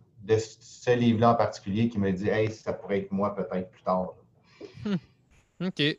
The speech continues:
Speaker 2: je, je prends note. Euh, et ma deuxième question, c'est quel est ton, ton meilleur conseil pour atteindre c-, ses objectifs dans la vie ?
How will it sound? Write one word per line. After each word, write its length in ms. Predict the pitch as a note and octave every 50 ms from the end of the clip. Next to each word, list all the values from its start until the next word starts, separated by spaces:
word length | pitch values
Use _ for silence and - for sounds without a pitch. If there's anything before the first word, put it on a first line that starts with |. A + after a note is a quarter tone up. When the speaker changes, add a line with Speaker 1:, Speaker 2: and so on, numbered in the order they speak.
| _ _ -
Speaker 2:
je, 320 | C#3 C#3 C#3 C3+ C3+ C3+
je 120 | C3 C3+ D3
prends 300 | C#3+ - - E3 E3 D#3+
note. 560 | D3 D#3 F#3 G#3 - _ _ - - - - _ _ - - - - - _ - -
Euh, 400 | C#3+ C#3 C3+ C3+ C3+ C3+ C3+ - -
et 180 | D3 D3 C#3+ C#3+
ma 140 | C#3+ C#3 C#3
deuxième 440 | C#3 D#3 F3 F3+ D#3+ F#3+ G3 G3 F3+
question, 540 | - D#3+ C3+ C3+ - - D3+ D#3 F#3+ G#3 - - - - - - _
c'est 320 | - - D3 C#3 C3+ C3 -
quel 160 | - E3+ E3
est 80 | F#3 F#3+
ton, 260 | - E3+ D3 B2+ B2+
ton 140 | - D3+ C#3
meilleur 260 | C#3 C#3+ D#3 D#3+ -
conseil 580 | - F3+ D#3+ D#3 C#3+ - - E3 F3 F3+ F3+ F3
pour 160 | - C#3+ B2+
atteindre 340 | A#2+ - - D3 D#3 D#3+ D3+
c-, 160 | - D#3 - _ _ _
ses 280 | - - - D#3+ D3
objectifs 460 | D3+ C#3+ C3+ C#3 C3+ - - E3+ D#3+
dans 140 | D3+ D3 C3+
la 120 | C3 B2 A#2+
vie ? 200 | A2+ A#2+ A#2+